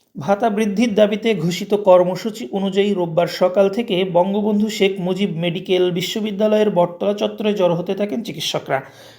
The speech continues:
এরপর বেলা সাড়ে এগারোটার দিকে তারা শাহবাগ মোড় অবরোধ করেন। এ সময় তারা ভাতা বৃদ্ধির দাবিতে নানা ধরনের স্লোগান দিতে থাকেন। তাদের অবরোধের কারণে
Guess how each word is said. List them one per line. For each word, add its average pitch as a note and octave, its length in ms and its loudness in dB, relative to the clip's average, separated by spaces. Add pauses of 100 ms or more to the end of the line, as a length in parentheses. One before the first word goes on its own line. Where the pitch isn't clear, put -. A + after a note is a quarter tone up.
(160)
এরপর G3 420 6 (340)
বেলা G3+ 220 2
সাড়ে G3+ 380 -2
এগারোটার A#3 440 2
দিকে G#3+ 200 -4
তারা F3 220 2
শাহবাগ G3+ 460 0
মোড় F#3+ 160 0
অবরোধ D3+ 360 0
করেন। C#3+ 300 -2 (480)
এ F3+ 100 2
সময় G#3 320 0
তারা G#3+ 260 4
ভাতা F3+ 360 4
বৃদ্ধির F3+ 500 -4
দাবিতে G3 480 0
নানা F3+ 340 2
ধরনের F3+ 340 2
স্লোগান E3 400 0
দিতে C#3+ 220 -8
থাকেন। C#3 320 -6 (380)
তাদের F#3 420 2
অবরোধের G#3 540 4
কারণে G#3 360 2